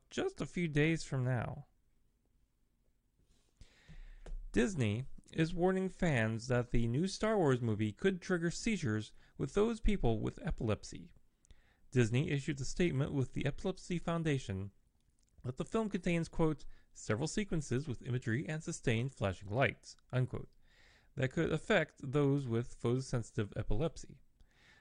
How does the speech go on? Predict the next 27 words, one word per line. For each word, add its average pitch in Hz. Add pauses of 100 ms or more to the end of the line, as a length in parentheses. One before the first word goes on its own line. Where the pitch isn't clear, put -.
(140)
My 175
guess 131
would 127
be 123
flashes 147
from 123
lightsabers 139
hitting 127
together. 135 (800)
Disney 165
suggests 135
that 117
theaters 131
post 123
notices 143
to 127
warn 104
of 98
the 101
risk. - (540)
Flashing 113
lights 170
can 143
trigger 117
seizures 131
in 135
about 156